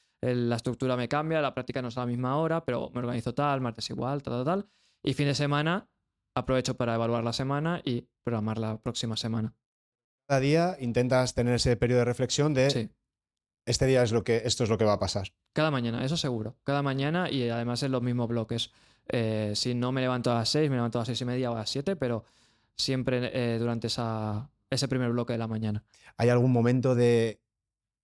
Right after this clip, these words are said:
Speaker 2: distracción, de perder el tiempo, de,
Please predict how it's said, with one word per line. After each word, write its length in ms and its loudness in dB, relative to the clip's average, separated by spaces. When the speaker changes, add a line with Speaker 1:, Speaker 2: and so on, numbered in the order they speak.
Speaker 2:
distracción, 1080 2
de 100 2
perder 360 4
el 120 4
tiempo, 460 4
de, 640 2